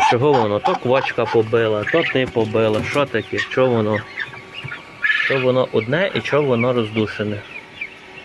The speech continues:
О, є накльов, вон.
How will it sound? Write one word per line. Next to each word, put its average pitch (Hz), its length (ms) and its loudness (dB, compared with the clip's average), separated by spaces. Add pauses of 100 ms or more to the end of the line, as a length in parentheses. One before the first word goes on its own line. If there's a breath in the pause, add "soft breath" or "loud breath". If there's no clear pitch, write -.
(1800)
О, 104 440 -8
є 135 160 2
накльов, 107 440 0 (340)
вон. 107 260 -4